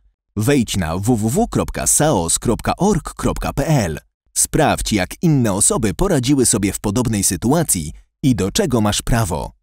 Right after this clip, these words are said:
Serwis SAOS to tysiące ludzkich historii.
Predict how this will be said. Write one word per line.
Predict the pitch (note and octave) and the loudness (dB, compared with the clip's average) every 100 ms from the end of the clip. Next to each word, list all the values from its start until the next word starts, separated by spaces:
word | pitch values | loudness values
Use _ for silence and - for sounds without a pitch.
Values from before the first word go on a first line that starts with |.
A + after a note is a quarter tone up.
| _ - | _ -2
Serwis | - - F2+ F#3+ | 0 2 0 0
SAOS | - G3 E3+ D#2 C#2 - | 2 2 2 0 -2 0
to | C3 | 0
tysiące | D#3 D#3 G3 E3 D3 | 2 2 2 2 4
ludzkich | A2 B2 - G#2 | 4 2 0 -4
historii. | - - - - F#2+ E2 D2 | -6 -4 -2 0 0 -2 -8